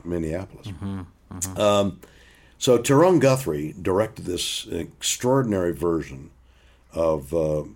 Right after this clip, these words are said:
Speaker 1: Marlowe's Tamburlaine, and th-, we brought it to New York for a limited run, and I had a decent part in it, and, uh, and I was recognized,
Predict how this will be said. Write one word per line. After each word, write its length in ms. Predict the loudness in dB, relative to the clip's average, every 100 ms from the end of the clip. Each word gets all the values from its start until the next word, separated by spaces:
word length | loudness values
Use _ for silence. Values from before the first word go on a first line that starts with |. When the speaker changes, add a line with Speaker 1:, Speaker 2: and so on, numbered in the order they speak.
| -20 _ -8
Speaker 1:
Marlowe's 840 | -2 0 2 0 0 -2 -8 -14 -10
Tamburlaine, 580 | -8 -8 -10 -16 -20 -20 -20 -20 -20 _
and 400 | -6 -4 -2 -4 -8 -16 -16 -14
th-, 160 | -14 -10
we 160 | -2 0
brought 300 | 2 2 0
it 120 | -4
to 120 | -2
New 80 | 0
York 380 | 0 0 -4 -6
for 160 | -6 -4
a 40 |
limited 400 | -2 -4 -8 -10
run, 280 | -12 -14 -20 -20 _ -20 -20 -20 -6
and 180 | 0 2
I 100 | 2
had 100 | 2
a 60 | 0
decent 440 | 0 0 -2 -6
part 300 | -2 -2 2
in 120 | 2 0
it, 160 | -2 -10 -20 -20 -10
and, 480 | -4 -2 -2 -4 -2
uh, 500 | -2 -2 -4 -8 -14 _ -12
and 220 | -8 -4
I 80 | -6
was 160 | -2
recognized, 720 | -2 -2 -4 -4 -4 -4 -8